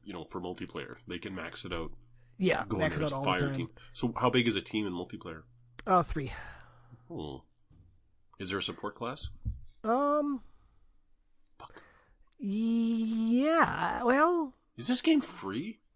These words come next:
Speaker 2: No.
Speaker 1: Outriders.
Speaker 2: No, it's not free.
Speaker 1: No, then
Speaker 2: It's
Speaker 1: I'm not
Speaker 2: not free.
Speaker 1: buying it. Okay, let's Metacritic this shit right now. Hang on,
Speaker 2: Um,
Speaker 1: gi-, give me, wait, is this
Speaker 2: I,
Speaker 1: a
Speaker 2: I,
Speaker 1: beta or
Speaker 2: I, I
Speaker 1: something?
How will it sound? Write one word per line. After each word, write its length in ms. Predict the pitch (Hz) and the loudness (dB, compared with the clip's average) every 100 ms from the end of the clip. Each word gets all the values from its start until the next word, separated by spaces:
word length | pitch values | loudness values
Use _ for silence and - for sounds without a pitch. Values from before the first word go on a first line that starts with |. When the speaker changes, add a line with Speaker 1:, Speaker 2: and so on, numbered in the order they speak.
| _ 104 | _ -4
Speaker 2:
No. 140 | 170 151 | 2 2
Speaker 1:
Outriders. 360 | 120 - - - _ - - | 0 -6 -10 -12 _ -14 0
Speaker 2:
No, 200 | 165 151 | 2 2
it's 120 | 151 | 2
not 140 | 143 - | -2 -4
free. 260 | 123 117 - - | -10 -14 -14 -4
Speaker 1:
No, 100 | - 160 | 0 2
then 100 | 131 | 2
Speaker 2:
It's 80 | 98 | 2
Speaker 1:
I'm 60 | |
not 60 | 95 | -2
Speaker 2:
not 120 | - | -4
free. 140 | - 73 | -6 -6
Speaker 1:
buying 120 | 78 | -4
it. 80 | 82 | -4
Okay, 280 | 110 82 73 | 0 2 2
let's 200 | 143 156 | 2 2
Metacritic 440 | 135 120 - 110 104 | 6 6 6 4 4
this 120 | 107 | 4
shit 200 | - 95 | 6 8
right 180 | 107 101 | 10 12
now. 320 | 139 92 - - - - | 10 10 6 -4 -10 6
Hang 80 | 202 | 12
on, 120 | 196 190 | 12 12
Speaker 2:
Um, 60 | 196 | 10
Speaker 1:
gi-, 120 | 139 | 6
give 140 | 117 135 | 8 8
me, 120 | 131 | 8
wait, 260 | 143 156 | 10 10
is 140 | 101 104 | 10 8
this 80 | 240 | 10
Speaker 2:
I, 40 | |
Speaker 1:
a 40 | |
Speaker 2:
I, 40 | 233 | 12
Speaker 1:
beta 140 | 214 | 12
or 40 | 214 | 12
Speaker 2:
I, 40 | |
I 140 | 233 226 | 12 12
Speaker 1:
something? 80 | 247 | 12